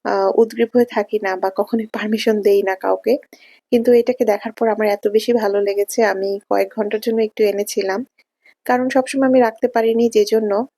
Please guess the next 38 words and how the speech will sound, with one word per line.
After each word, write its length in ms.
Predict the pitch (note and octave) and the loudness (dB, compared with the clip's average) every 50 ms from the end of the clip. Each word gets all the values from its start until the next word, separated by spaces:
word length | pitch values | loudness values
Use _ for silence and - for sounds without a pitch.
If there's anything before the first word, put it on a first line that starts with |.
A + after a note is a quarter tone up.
| _ _ G3 G3 | _ _ -8 -6
আহ, 160 | F#3+ F#3+ G3 | -6 -6 -4
তা 180 | F#3+ - F#3+ G3 - | -4 -4 -4 -2 -2
হলো 200 | G3+ G3+ G3+ G3+ | 0 0 0 0
যে 100 | G3+ G#3+ | 2 0
আমাদের 460 | G3 F#3+ F#3+ F#3+ F#3 F#3+ F#3+ F#3+ F#3+ G3 - G3+ | 0 0 -2 -4 -4 -2 -2 -2 -2 -4 -6 -4
নিচতলায় 540 | G3+ A3 A3 - - G#3 G3+ G3 G3 G3 | -2 -2 -2 -2 -2 0 0 2 0 0
যে 100 | G3 G3 | 0 -2
একটা 160 | F#3+ - G3+ G3+ | -4 -4 -6 -6
ছোট 220 | - A#3+ A3 A3 | -6 -4 -4 -2
বেবি 280 | G3+ G#3 G3 G3 G#3 G#3+ | 0 0 0 0 -2 -4
থাকে, 340 | A3 G#3 F#3+ - A3 A#3 | -4 -8 -6 -4 -2 0
ও 160 | A#3 A3+ G#3+ G#3 | 0 2 2 2
এই 100 | G3+ G3 | 0 0
বিড়ালটাকে 480 | G3 G3 F#3+ F#3 F#3+ - G3 F#3+ G#3 | 0 0 0 0 -2 -4 -6 -6 -6
পালে। 360 | - - G3 F#3 F3+ G3+ C#4+ - - _ _ _ _ _ _ _ _ _ _ _ _ | -6 -4 -4 -2 -2 -2 -4 -4 -8 _ _ _ _ _ _ _ _ _ _ _ _
কিন্তু, 280 | A3+ G#3+ G#3+ - A3+ A3 A3 G#3+ G#3+ - - | -4 -4 0 2 2 4 4 2 2 0 -2
উম, 340 | G3 G3 G3 G3 G3 G3 G#3 - - | -6 -8 -8 -8 -8 -10 -12 -6 0
এই 160 | - G#3+ G#3+ G#3+ G#3+ - | 2 2 2 0 -2 -6
পিচ্চি 340 | B3+ B3 - _ - - C4 | -6 -6 -6 _ -4 -2 0
বিড়ালটাকে 500 | B3+ A#3+ A#3 A3 G#3 G#3+ A3 G#3+ A3+ G#3+ | 0 2 2 0 0 -2 -2 -2 0 0
দেখার 260 | G3+ G3 - G#3+ G#3 | 0 -2 -2 -4 -4
পরে 200 | - - G#3+ G#3+ | -2 -2 0 0
আমি 160 | G3+ G3+ G3+ | 0 0 -2
একটা 180 | G3+ - - G#3 | -6 -4 -6 -4
নাম 280 | G3 G3 F#3+ G3 G3 | -4 -4 -4 -6 -2
দিয়ে 140 | G3 G#3 G3+ - | -2 -2 0 0
দিয়েছি। 420 | G3+ G3+ G3 G3 - - - B3 - - _ _ _ _ - - - - _ - | 0 -2 -2 -2 -4 -6 -6 -6 -6 -8 _ _ _ _ -20 -20 -20 -20 _ -6
আর 360 | G3 F#3+ F#3 F3+ F3+ F#3 F#3+ | -4 -2 0 0 0 -2 -4
খুবই 300 | - - - C#4 C#4+ C4+ | -6 -4 0 2 2 2
আসলে 260 | C4 C4 C4+ B3 B3 | 2 2 2 2 2
আদরও 380 | A#3 G#3+ G#3 G3+ - A3+ A#3 A#3 | 2 2 0 2 2 2 2 4
করছিলাম 560 | - A3+ G#3+ G#3+ - A#3 G#3+ G#3+ G#3 G3+ G3 | 2 0 -2 0 -2 -2 0 0 -2 -2 -4
ওকে, 180 | G3 - G#3 | -4 -4 -4
বারবার 440 | G3+ G3+ F#3+ F#3 F#3 F#3 G3+ G3+ A3+ - _ | -2 0 0 0 0 0 0 -2 -2 -4 _
কোলে 220 | - G3+ G3 G3+ G3 | -2 0 0 0 -2
নিচ্ছিলাম। 580 | F#3+ F#3+ F#3+ - - G#3 F#3+ F#3+ F#3+ A3 D4+ - _ _ _ _ - - - - - - _ - | -4 -8 -8 -6 -6 -4 -4 -2 -4 -6 -8 -10 _ _ _ _ -20 -20 -20 -20 -20 -20 _ 0
আর 100 | D4+ D4+ | 2 2
এবারে, 420 | D4+ D4+ D4+ D#4 E4 F4 F4+ F#4+ | 4 4 4 2 2 2 0 0